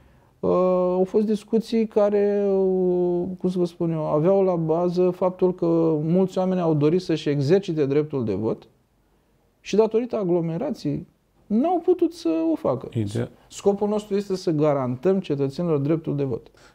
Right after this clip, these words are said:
Speaker 2: Ideea aceasta cu preînregistrarea vine, presupun, pe modelul francez, dar aceasta ar trebui făcută cu mult timp înainte. Ori, dacă nu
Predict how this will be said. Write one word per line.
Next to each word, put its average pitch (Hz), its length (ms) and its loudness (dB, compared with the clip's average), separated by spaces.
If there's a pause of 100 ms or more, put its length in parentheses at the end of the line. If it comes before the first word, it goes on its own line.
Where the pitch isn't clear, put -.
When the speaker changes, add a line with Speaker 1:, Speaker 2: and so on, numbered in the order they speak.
(100)
Speaker 2:
Ideea 113 240 -4
aceasta 113 300 -6
cu 107 100 -6
preînregistrarea 110 640 -4
vine, 110 180 -8
presupun, 104 520 -8
pe 107 60 -4
modelul 107 320 -2
francez, 104 420 -6
dar 101 160 -2
aceasta 104 340 -4
ar 104 60 0
trebui 107 300 -6
făcută 107 400 -4
cu - 120 -8
mult 113 240 -2
timp 107 200 -4
înainte. 113 460 -2
Ori, 101 200 -6 (220)
dacă 101 260 -2
nu 107 500 -4